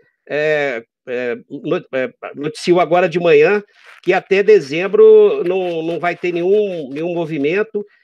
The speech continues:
e já tá falando em talvez até não ter, é,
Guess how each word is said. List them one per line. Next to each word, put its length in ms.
e 80
já 140
tá 140
falando 360
em 80
talvez 440
até 360
não 160
ter, 520
é, 560